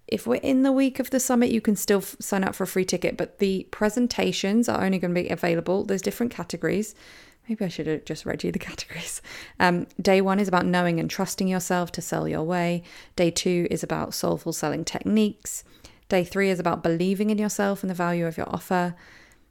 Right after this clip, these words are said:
Day four is about practical strategies that make soulful selling easy and fun. And then we've also got a few presentations on supportive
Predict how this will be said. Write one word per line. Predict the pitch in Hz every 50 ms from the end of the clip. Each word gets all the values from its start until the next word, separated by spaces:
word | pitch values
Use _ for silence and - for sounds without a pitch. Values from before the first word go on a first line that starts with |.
| _ _
Day | - - 175 170
four | - - 190 190 185
is | 180
about | 165 170 170 -
practical | - - - - - - - - 175
strategies | 170 - - 165 156 - - - 160 165 156
that | - -
make | - - 165 -
soulful | - - 175 165 165 151 - 165 160
selling | - - 165 160 156 156 156 156 -
easy | - 165 165 160 147 156 160 156 - -
and | 151 156 156 151
fun. | - - - 160 160 180 226 247 - - _ _ _ _ _ _ _ _ _ _ _ _ - -
And | - 175
then | 175 170
we've | 170 170 165 -
also | - 170 165 - -
got | 170 - -
a | -
few | - - - - 208 214 220 220 214 214 214 214 - - - - - - _ _ _
presentations | - - 202 175 180 170 - 180 170 165 - 170 156 -
on | 165 165
supportive | - - 165 - 175 165 156 - 165 156 151 - -